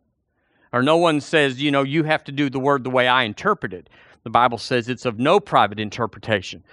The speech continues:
We're all doing this, but in this, there's a Holy Spirit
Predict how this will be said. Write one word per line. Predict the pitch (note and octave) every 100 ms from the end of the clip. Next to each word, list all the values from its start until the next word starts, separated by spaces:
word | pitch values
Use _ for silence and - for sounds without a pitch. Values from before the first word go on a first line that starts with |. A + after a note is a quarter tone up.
| - _
We're | A2 A2+ -
all | E3+ G#3 G3 E3 B2
doing | A#2 C#3+ B2+
this, | D3+ C#3+ -
but | B2+ A#2+ -
in | F#3+ A#3 B3+ A#3
this, | A3+ A#3+ A#2 - - - _ _ _ _ -
there's | B2 A#2
a | G2+
Holy | - D#3 F#3 F#3+ G3
Spirit | - - G3+ F#3+ E3+